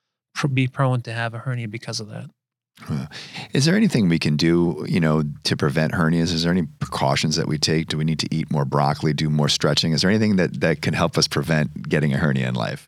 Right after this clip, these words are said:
Speaker 1: Certainly an active lifestyle will, will, you know, keep your muscles toned enough to keep everything in them, you know, in the belly. Remember we talked about that container. So the container is, the container wall is basically your muscles. So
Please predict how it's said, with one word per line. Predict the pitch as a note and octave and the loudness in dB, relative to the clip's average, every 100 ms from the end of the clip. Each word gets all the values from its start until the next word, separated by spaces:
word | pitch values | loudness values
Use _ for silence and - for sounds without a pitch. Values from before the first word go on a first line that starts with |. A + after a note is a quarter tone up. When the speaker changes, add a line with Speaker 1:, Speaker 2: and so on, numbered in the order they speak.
| - | -4
Speaker 1:
Certainly | - F3 F#3 F3 C3+ | 2 4 4 4 4
an | |
active | B2+ C3 B2 | 2 0 0
lifestyle | A#2 B2 - C3+ C3 C3+ | 0 0 0 0 0 0
will, | B2 A2+ - | 0 -4 -6
will, | C3 A#2+ A#2 | -8 -6 -2
you | C#3 | 0
know, | C3 A#2+ | 0 0
keep | - C#3 - - - | 2 0 0 -14 -2
your | B2+ | 0
muscles | A#2+ A#2+ - A#2+ - | 2 0 0 -2 -8
toned | - B2+ B2 B2 | -4 0 2 0
enough | B2+ A2+ C3+ - | -2 -4 -4 -4
to | D3 | -10
keep | - A#2+ | -4 -2
everything | B2+ A#2+ A#2+ A#2 | -2 -4 -4 -4
in | A2+ B2 B2+ | -2 -2 0
them, | B2+ B2+ B2 A#2+ - | 0 0 -4 -6 -6
you | A#2+ | -4
know, | |
in | A2+ A#2+ | -2 -2
the | |
belly. | A2 A#2+ C3 C3+ B2+ - _ _ _ _ - | 2 2 2 2 -2 -8 _ _ _ _ -2
Remember | A#2+ A#2+ | 0 2
we | |
talked | B2 A#2+ | 0 -2
about | A#2+ A2+ | -4 -10
that | A2+ | -8
container. | - A2 A2+ A#2+ A#2+ C3 | -6 -4 -2 -2 0 0
So | A#2+ | 0
the | A2+ | -2
container | - B2 C3 C3 B2+ B2+ | -4 -2 0 2 2 0
is, | A#2 A#2+ _ | -2 -6 _
the | - | -10
container | - C#3 C#3 B2 | -4 0 2 2
wall | A#2 C3+ A#2 | 2 2 0
is | A2 A2+ | -2 -8
basically | A2+ A2+ A#2 | -8 -8 -6
your | A2 | -6
muscles. | A2 B2 - G#2+ - | -4 -2 -4 -4 -6
So | A2 | -6